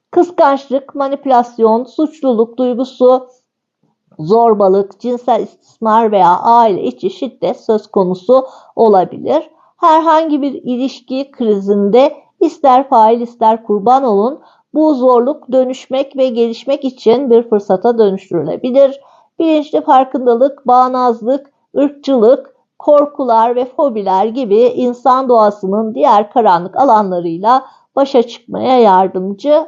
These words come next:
olacaktır. Aile sırları açığa çıkabilir. Bu da yüzleştirici olabilir veya sırlarınız ya da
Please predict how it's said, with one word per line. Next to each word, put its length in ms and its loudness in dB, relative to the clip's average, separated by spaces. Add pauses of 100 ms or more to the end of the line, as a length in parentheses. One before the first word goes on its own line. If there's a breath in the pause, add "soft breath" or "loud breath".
olacaktır. 800 -2 (340 loud breath)
Aile 480 2
sırları 560 -2
açığa 420 -4
çıkabilir. 680 -4 (360 soft breath)
Bu 180 2
da 260 4
yüzleştirici 960 -4
olabilir 640 0
veya 460 2 (240)
sırlarınız 960 0
ya 200 -2
da 280 2